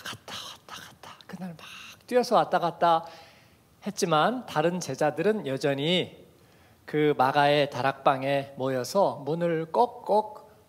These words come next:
걸어 잠그고 있었습니다. 물론,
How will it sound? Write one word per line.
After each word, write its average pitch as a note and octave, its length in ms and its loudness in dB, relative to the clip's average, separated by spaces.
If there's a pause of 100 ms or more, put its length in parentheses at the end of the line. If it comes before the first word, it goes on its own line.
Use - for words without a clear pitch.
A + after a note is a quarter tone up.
(240)
걸어 B2+ 500 -4
잠그고 C3+ 540 -4
있었습니다. A2+ 720 -8 (720)
물론, E3 640 2